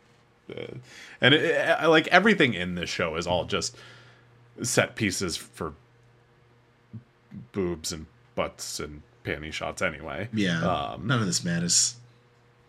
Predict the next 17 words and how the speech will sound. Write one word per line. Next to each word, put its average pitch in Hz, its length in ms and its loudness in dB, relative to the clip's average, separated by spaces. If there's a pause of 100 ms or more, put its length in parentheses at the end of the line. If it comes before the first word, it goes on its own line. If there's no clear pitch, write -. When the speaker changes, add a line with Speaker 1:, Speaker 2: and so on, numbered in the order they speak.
(420)
Speaker 1:
<laughs> 240 520 8
Yeah, 175 340 8 (220)
no, 160 140 8 (280)
none 151 180 10
of, - 240 0 (280)
none 135 180 10
of 95 100 4
it 90 100 2
matters. - 420 -4 (300)
Um, 82 760 2 (280)
the 101 80 2
points 95 320 0
are 87 100 2
all 80 100 0
made 69 220 -8
up. - 240 -12 (440)
Um, 85 760 6